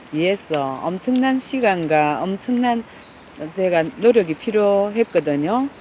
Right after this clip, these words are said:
왜냐하면 제가 제 주위를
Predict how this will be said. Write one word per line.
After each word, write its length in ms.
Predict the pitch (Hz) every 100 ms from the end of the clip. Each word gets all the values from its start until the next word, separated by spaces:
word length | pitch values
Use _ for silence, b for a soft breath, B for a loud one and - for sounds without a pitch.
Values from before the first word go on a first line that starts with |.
| - - - - - - - - - - - - - -
왜냐하면 920 | 185 226 247 202 190 180 175 175 170 156 - - -
제가 920 | - 285 294 247 202 180 175 165 160 156 - - -
제 640 | - 190 220 233 233 220 202
주위를 1120 | 170 180 208 208 196 180 175 165 156 143 143